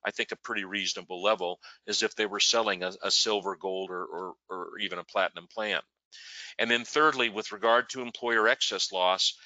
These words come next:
you know, this guarantees the maximum H R A claims exposure. I can't say this enough, that in the first couple of years, you know, here in the small group market in California, we all know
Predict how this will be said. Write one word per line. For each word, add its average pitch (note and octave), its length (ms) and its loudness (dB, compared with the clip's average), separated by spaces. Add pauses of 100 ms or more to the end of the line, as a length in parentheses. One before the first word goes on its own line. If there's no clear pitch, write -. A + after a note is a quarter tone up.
(300)
you G2+ 80 -6
know, F#2+ 100 -4
this A2+ 300 0
guarantees A#2+ 800 2
the G2 100 -2
maximum G#2 640 0
H G#2 280 0
R G2+ 200 -2
A G2 80 0
claims G2 500 -4
exposure. - 720 -10
I F2 100 -2
can't A2+ 380 0 (380)
say A#2 240 2
this G#2 240 0
enough, G2+ 380 -4
that F#2 140 0
in F#2+ 100 -4
the G2 60 -6
first - 400 -2
couple - 220 -8
of A#2 80 -12
years, G#2 340 -2
you B2+ 60 -4
know, B2+ 180 2 (540)
here D3+ 220 2
in F#3 80 2
the F3 40 0
small C#3+ 280 4
group C3 180 -6
market A#2+ 320 0
in G#2 60 -16
California, A#2+ 580 0
we A#2+ 200 -2
all B2 180 4
know B2 220 0